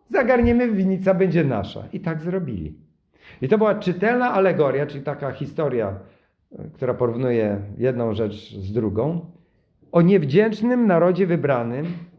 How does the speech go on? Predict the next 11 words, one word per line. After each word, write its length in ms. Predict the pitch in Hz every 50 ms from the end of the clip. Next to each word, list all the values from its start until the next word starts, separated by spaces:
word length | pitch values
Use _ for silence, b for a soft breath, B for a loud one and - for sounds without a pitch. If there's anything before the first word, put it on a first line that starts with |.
| _ _ _ _ _ _ _ _ _ _ _ _
który 420 | _ - - 175 180 185 175 151
zamiast 520 | - - 214 240 269 277 269 247 - -
przynosić 800 | - - - - 202 226 254 262 233 - - - 165 143 - -
plon 400 | - - - 220 233 233 220 180
sprawiedliwego 720 | - - - 190 196 190 196 185 190 175 196 185 165 190 185
życia, 440 | 170 190 180 - - - 95 95 107
wypełniającego 840 | 135 151 156 185 190 190 196 202 196 190 190 196 208 196 180 180
z 120 | 156 131 120
więzi 360 | 156 226 269 226 160 123 113
z 80 | 107 110
Bogiem, 540 | 113 113 101 95 123 156 190 208 202 B